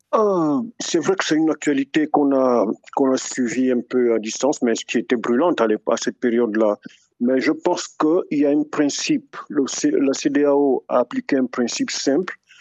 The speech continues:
euh, le même principe que la cemac et la C E A C a appliqué dans le cas du Gabon, à savoir que le principe est qu'on n'arrive pas au pouvoir par la force. Bien, même si les deux cas ne sont pas, sem-, ne sont pas semblables.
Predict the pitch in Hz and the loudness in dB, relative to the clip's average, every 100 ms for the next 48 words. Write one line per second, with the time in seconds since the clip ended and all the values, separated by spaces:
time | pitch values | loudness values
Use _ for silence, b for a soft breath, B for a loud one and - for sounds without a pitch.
0 | B - - 123 120 123 135 131 139 127 | B -10 -2 0 2 2 0 0 0 -2
1 | - 147 - - 123 123 - - 123 135 | -2 -4 -4 -2 0 0 -2 -2 0 2
2 | 120 - - _ - 120 117 113 117 110 | 0 -4 -20 _ -2 0 2 2 2 0
3 | - 123 120 - 127 113 107 - 113 110 | 0 0 0 -2 0 2 0 -2 -10 -6
4 | - 120 120 117 110 117 107 107 110 110 | -2 0 0 0 0 -2 -4 -2 -2 2
5 | 185 165 - 110 117 110 - 113 98 B | 2 2 0 0 0 0 0 -2 -2 B
6 | B B 117 - 120 - 147 - 117 131 | B B -8 -4 -2 -2 -2 0 0 2
7 | 120 123 120 - 131 120 - _ _ _ | 2 0 -2 -2 0 2 0 _ _ _
8 | _ - 120 120 107 117 123 165 - _ | _ -4 -2 -2 0 2 4 2 -2 _
9 | - 123 127 - 117 101 - - - B | 0 2 2 0 0 0 -4 -16 -18 B
10 | B B B _ - 123 110 - _ _ | B B B _ -6 -2 -2 -2 _ _
11 | _ _ 123 143 139 - 180 120 117 143 | _ _ -2 0 -2 -2 0 2 0 0
12 | 156 131 117 - 127 - 123 135 113 107 | 2 2 0 -2 -2 0 2 4 2 -2
13 | - 117 - 117 104 127 117 - 107 98 | -2 -2 0 -2 0 -2 0 0 -2 0
14 | 92 87 | 0 -2